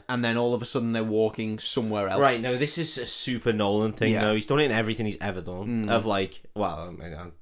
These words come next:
Speaker 2: all, everything I've ever watched. Where it's just, like, um, they're talking about a plan, but then it just shows them, like, actually acting out that plan at the same time, and then
Speaker 1: Mm-hmm.
Speaker 2: them talking to someone else while they're doing the bu-,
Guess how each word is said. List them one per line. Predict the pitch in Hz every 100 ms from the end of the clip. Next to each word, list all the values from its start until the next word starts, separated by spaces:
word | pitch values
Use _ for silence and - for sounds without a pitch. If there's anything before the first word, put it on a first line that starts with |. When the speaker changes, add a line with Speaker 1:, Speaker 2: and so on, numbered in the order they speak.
| -
Speaker 2:
all, | 90
everything | 71 87 87
I've | 80
ever | 78 85
watched. | 80 78 - - - - - -
Where | 107
it's | 101 -
just, | 110 95 -
like, | 90 90 - - - - - 98
um, | 98 95 95
they're | 92
talking | 95 127 110 110
about | 104 90
a |
plan, | - 101 98 92 - - - - - - - - _ _ _ _ - -
but | 104
then | 95 101 98 95
it | -
just | 104
shows | - 104 92
them, | 107 98
like, | 95 98 -
actually | - - 98
acting | 107 - 107
out | 107 110
that | 110 101
plan | 110 101
at | 104
the |
same | - 104 98
time, | - 104 104 104
and | 120
then | 101
Speaker 1:
Mm-hmm. | 104 - - -
Speaker 2:
them | 104
talking | 113 98
to | 95
someone | 98 110 95 98
else | 107 107
while | 98
they're | 92
doing | 92 98
the | 95
bu-, | 98